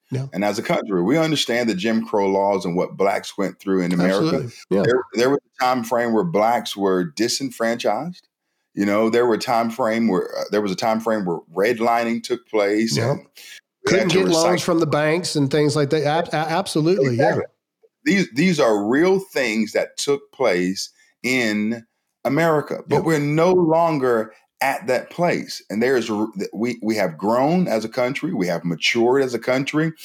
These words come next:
Speaker 2: you know, but there are people who make a living off of pulling the scab off of the wound. There are people who know that there's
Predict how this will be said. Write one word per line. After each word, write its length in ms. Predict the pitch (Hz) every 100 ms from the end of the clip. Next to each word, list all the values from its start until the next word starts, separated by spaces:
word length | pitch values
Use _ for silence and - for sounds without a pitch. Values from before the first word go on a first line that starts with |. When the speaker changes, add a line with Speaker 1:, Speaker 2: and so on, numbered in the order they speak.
| - - -
Speaker 2:
you 140 | 113 117
know, 220 | 120 110
but 180 | 107 113
there 140 | 120
are 100 | 117
people 540 | - 208 226 226 190
who 160 | 170 156
make 260 | 139 139 120
a 140 | 104
living 960 | 98 98 117 208 220 143 104 98 98 - _ _ 113
off 260 | 123 -
of 80 | 104 -
pulling 420 | - 170 170 156 123
the 100 | 113
scab 640 | - - 123 113 101 95 -
off 260 | 98 95
of 160 | 92 78
the 80 | 80
wound. 340 | 87 82 67 - _ _ - - -
There 180 | 110 117
are 120 | 110
people 640 | - 190 214 - 151 139 - - _
who 180 | 151 135
know 480 | 123 123 156 156 139
that 180 | 117 - -
there's 340 | 101 123 113